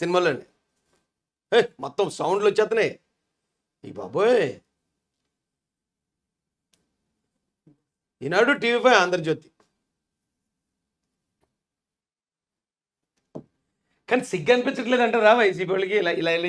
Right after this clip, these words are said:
తీసుకోవడానికి? వాళ్ళ కాళ్ళు వాళ్ళ డబ్బాలు కొట్టుకుని, ఎదుటోళ్ళని విలన్లుగా చిత్రీకరించేసి, ఈ కార్టూన్ ఫోటోలు పెట్టుకుని,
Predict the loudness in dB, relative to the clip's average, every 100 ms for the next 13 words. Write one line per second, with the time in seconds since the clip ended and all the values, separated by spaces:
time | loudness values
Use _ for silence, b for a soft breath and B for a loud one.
0 | -6 -8 -6 -6 -6 -8 -12 -12 _ _
1 | _ b b 4 6 8 8 8 8 6
2 | 4 2 -2 -4 -4 -4 -6 _ b -4
3 | -2 4 6 6 2 2 2 -2 -2 0
4 | 0 -2 -4 -6 -4 -8 -10 b b -8
5 | -2 2 2 2 0 2 0 0 -2 -6
6 | -6